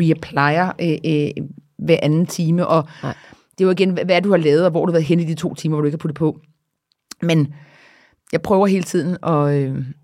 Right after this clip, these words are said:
Speaker 1: at være, være sådan, når jeg skal ud, og jeg selv føler, at jeg har brugt min solcreme. Øhm,
Speaker 2: Mm.
Speaker 1: så, øh, ja, men jeg kunne sagtens være bedre til det, og jeg kunne også bare lade være med overhovedet at hoppe, opholde mig i solen, for eksempel. Altså,
Speaker 2: Men på den anden side, der er også mange gode ting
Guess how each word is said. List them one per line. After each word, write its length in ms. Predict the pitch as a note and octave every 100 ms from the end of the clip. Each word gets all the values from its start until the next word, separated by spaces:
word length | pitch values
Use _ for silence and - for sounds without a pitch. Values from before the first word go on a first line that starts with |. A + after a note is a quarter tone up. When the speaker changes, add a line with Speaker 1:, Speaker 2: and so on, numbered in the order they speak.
| _ _ _ _ _ -
Speaker 1:
at 80 | D3+
være, 200 | D3 C#3 - -
være 340 | - D#3 D3
sådan, 180 | C#3+ -
når 80 | D3+
jeg 80 | C#3+
skal 140 | - -
ud, 180 | F3 - _
og 220 | D3+ C#3+
jeg 160 | D3 C#3+
selv 240 | - - -
føler, 200 | - -
at 60 |
jeg 100 | D3
har 260 | C#3 C3+ C3+ - _ -
brugt 340 | C#3+ D#3+ -
min 100 | D#3
solcreme. 560 | D3 D3 D3+ E3+ D3+ - - - -
Øhm, 480 | D#3 D3 C#3 C3+ C3+
Speaker 2:
Mm. 180 | F3 D3+ C#3+ - - -
Speaker 1:
så, 340 | - D3+ C3 C3
øh, 120 | C3 - C#3+ - -
ja, 140 | C#3+ D3+
men 120 | D#3+
jeg 60 | D3
kunne 60 | C#3
sagtens 440 | - - A#2 C3
være 60 | -
bedre 200 | C3+ C3+
til 180 | C#3+ C#3
det, 100 | D3
og 100 | C#3
jeg 80 | C3+
kunne 140 | A#2+
også 100 | C3
bare 120 | -
lade 100 | D3
være 100 | C#3
med 120 | C#3+
overhovedet 240 | D3 C#3 D3
at 40 |
hoppe, 200 | C#3+ C#3+ -
opholde 260 | - F#3 D#3+
mig 80 |
i 20 | C3+
solen, 320 | - B2 A#2
for 80 | -
eksempel. 320 | B2 - B2
Altså, 240 | B2+ C3+ A#2+ - - - -
Speaker 2:
Men 120 | F3+
på 100 | D3+
den 80 | E3+
anden 120 | E3+ F3
side, 140 | F#3
der 60 | F#3
er 40 |
også 180 | F3 F3+
mange 140 | F#3
gode 200 | F3+ F#3+
ting 160 | -